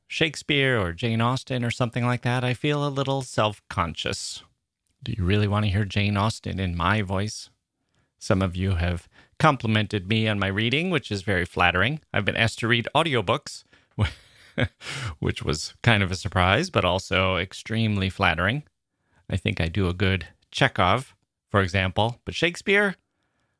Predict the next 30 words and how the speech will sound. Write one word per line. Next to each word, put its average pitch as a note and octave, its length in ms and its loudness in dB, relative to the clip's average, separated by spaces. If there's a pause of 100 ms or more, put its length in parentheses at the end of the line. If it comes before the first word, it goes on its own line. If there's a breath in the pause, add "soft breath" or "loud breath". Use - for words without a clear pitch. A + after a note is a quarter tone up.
(220)
I'm A1 160 -4
not - 200 -4
sure - 140 -2
I'm A1 140 0
the B1+ 100 -2
best F2+ 220 0
voice F#2+ 240 0
for - 120 -4
that. G2 280 4 (180)
Tim D3 220 0
O'Brien, C3 540 2
though, C#3 360 0
is F2 340 -4
sort A2 320 -4
of A#2+ 120 -6
in F2+ 200 -2
my F#2 200 0
wheelhouse. F2 720 -2 (760 loud breath)
He's G2 440 2
small G2+ 340 0
town G2+ 380 0
Minnesota. G2+ 680 0
I'm F#2 380 -2
small F2+ 340 -2
town F2 360 0
Wisconsin. E2+ 640 -2
We F#2 100 0
have A2+ 220 2 (420 loud breath)
similar A#2 540 2
backgrounds. G2 720 0